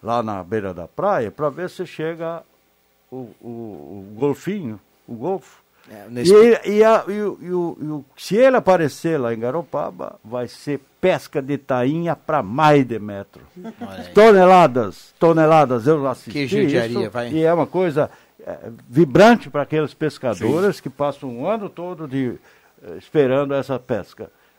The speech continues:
Speaker 1: E dá toneladas de, na mesma hora, com essas redes que eles põem no,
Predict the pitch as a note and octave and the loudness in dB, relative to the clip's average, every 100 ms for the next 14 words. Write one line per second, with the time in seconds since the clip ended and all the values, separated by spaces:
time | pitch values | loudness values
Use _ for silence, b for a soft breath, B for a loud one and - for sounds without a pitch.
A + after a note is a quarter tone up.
0 | _ G2+ G2+ G2 A#2 A2+ C#3+ C3+ A#2+ A2 | _ -10 -10 -8 -8 -6 -4 -4 -4 -6
1 | A#2 A2 G#2 G#2+ A2+ G#2+ G#2 F#2 F2+ _ | -8 -10 -12 -10 -8 -8 -8 -10 -14 _
2 | _ G2+ G#2 B2 A#2+ G#2+ A2 A2 A2+ G#2 | _ -10 -4 -4 -2 -4 -4 -4 -6 -10
3 | G#2+ - A2+ E2 G2+ A2+ F#2 - G#2 F#2+ | -14 -10 -10 -8 -6 -6 -8 -14 -14 -14
4 | E2+ F2+ - A#2+ A2 G2 F2 | -16 -20 -8 -6 -4 -6 -8